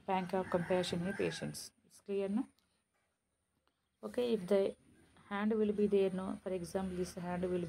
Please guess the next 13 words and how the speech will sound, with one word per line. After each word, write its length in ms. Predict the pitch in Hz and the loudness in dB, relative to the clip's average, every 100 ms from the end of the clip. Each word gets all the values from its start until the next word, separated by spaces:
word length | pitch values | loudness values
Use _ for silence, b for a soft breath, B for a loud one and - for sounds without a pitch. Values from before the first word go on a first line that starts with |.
| 175 | -2
be 40 | |
there. 280 | 175 175 180 - _ _ _ _ _ - | 0 -2 -4 -10 _ _ _ _ _ 0
Already 260 | 208 214 | 2 4
I 40 | 208 | 2
have 260 | 196 196 | 2 0
told, 240 | 202 196 185 | 2 2 2
no, 160 | 185 - | -4 -10
if 100 | 196 190 | -10 0
you 100 | 208 | 0
want 160 | 196 | 2
to 60 | 208 | 2
give 160 | 214 214 | 4 4
the, 240 | 226 | 4